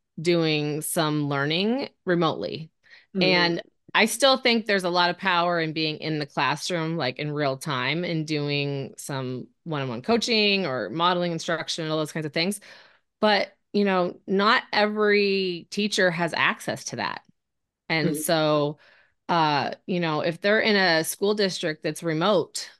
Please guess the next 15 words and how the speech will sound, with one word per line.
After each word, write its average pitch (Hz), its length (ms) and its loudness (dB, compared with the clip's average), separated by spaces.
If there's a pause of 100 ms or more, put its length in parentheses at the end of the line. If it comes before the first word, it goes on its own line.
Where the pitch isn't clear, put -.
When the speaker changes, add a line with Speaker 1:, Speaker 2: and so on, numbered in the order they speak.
(240)
Speaker 1:
and, 151 460 0 (120)
you 180 120 -2
know, 151 120 0
they 156 100 0
don't 170 200 -2
have 160 600 0
the 160 120 -4
financial 151 520 -2
resources 208 1200 2
and 147 280 -2
they 151 100 2
don't 156 240 -2
have, 151 640 0 (520)
um, 143 680 0 (640)
uh, 120 420 -2